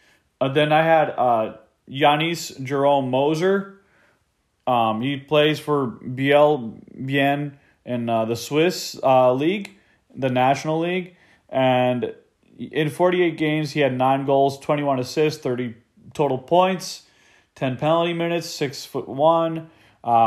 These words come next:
a hundred seventy-two pounds. He's an overager by three years, so he's a two-way player. I mean, when you play in Switzerland, I mean, you're playing against guys who are,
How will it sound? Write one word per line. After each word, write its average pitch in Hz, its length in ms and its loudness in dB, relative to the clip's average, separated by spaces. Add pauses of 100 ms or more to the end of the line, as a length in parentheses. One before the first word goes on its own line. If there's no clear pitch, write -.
(480)
a 117 40 -10
hundred 139 280 -2
seventy-two 139 420 -4
pounds. 165 680 0 (960)
He's 156 240 -2
an 147 100 -4 (240)
overager 185 880 4
by 160 200 4
three 170 300 -6
years, 196 560 -2 (300)
so 143 540 0
he's 160 200 -6
a 160 60 -6
two-way 175 400 -2
player. 165 640 2 (320)
I 131 80 -4
mean, 135 360 -6
when 147 140 -6
you 160 60 -6
play 165 300 -2
in 151 60 -4
Switzerland, 165 720 -6 (500)
I 139 100 -6
mean, 147 260 -6
you're 160 120 -6
playing 185 340 0
against 156 320 -4
guys 143 400 0
who 135 240 -4
are, 127 500 0